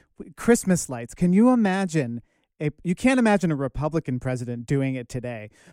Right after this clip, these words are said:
But certainly if a Democratic president said, "Hey, please turn off your Christmas lights," that is the war on Christmas right there.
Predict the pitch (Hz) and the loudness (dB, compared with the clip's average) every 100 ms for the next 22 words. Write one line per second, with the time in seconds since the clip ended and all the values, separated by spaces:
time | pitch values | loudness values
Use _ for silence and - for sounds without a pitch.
0 | - 175 240 220 190 160 147 123 151 160 | -4 0 2 2 2 0 -4 0 0 0
1 | 170 170 160 160 - 143 131 113 110 - | 0 0 0 -2 -4 -4 -4 -8 -12 -8
2 | 131 127 151 160 143 - _ _ - 214 | -6 -2 0 0 0 -6 _ _ -14 -6
3 | 240 214 175 147 _ - - 196 196 185 | -2 2 0 -2 _ -20 -6 0 0 0
4 | 156 156 - 139 - 156 - 135 117 117 | -2 -4 -4 -8 -4 -6 -4 -6 -8 -10
5 | 117 113 - _ 185 214 214 175 143 131 | -12 -14 -20 _ 2 2 2 -2 0 -2
6 | 127 151 160 143 139 147 139 135 135 147 | 0 0 2 0 -2 -6 -4 -6 -2 -2
7 | 143 147 | 0 0